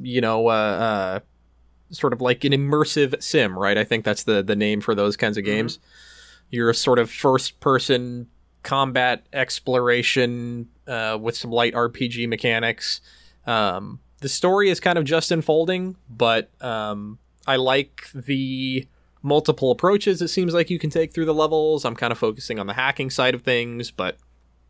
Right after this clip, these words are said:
Speaker 1: if I wanted to go more combat or more, uh,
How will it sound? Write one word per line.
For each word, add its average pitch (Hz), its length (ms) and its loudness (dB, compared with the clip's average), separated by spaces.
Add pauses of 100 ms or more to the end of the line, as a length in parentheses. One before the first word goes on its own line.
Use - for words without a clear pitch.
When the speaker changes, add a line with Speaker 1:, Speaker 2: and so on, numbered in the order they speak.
(340)
Speaker 1:
if - 100 -10
I 110 40 0
wanted 104 180 -2
to 101 60 -8
go 101 120 2
more 98 160 -2
combat 101 500 0
or 95 80 -2
more, 98 400 0 (540)
uh, 82 400 -4